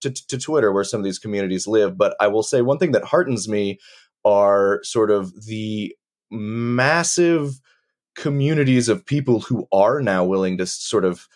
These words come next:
stand up and, and say no. As the resident Luddite of the crew here, I will say that ten years ago, that sort of reaction to, like, a new technology, like,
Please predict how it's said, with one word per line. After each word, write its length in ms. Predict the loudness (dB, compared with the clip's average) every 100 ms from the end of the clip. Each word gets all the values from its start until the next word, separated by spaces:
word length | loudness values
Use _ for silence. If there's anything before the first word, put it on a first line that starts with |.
| _ _
stand 460 | -10 -2 0 2
up 180 | 0 0
and, 320 | 0 0 0 0
and 200 | 0 0
say 240 | 0 0
no. 360 | 0 0 0 0
As 160 | 0 0
the 100 | 0
resident 400 | 0 2 0 0
Luddite 460 | 2 4 2 0 -4
of 180 | -10 -10
the 80 | -14
crew 300 | -6 -2 -2
here, 300 | -4 -4 0
I 100 | 2
will 140 | 2
say 260 | 0 0 2
that 200 | 0 -4 _ _ _ _ -6
ten 260 | -2 0
years 260 | 2 2 0
ago, 560 | -2 2 2 2 -2 -8
that 400 | -6 0 0 0
sort 180 | 0 0
of 80 | 0
reaction 560 | 2 2 2 -2 -6
to, 120 | -2 -2
like, 160 | -2
a 40 | -4
new 200 | -4 -2
technology, 560 | -2 0 2 0 0
like, 220 | -2 -2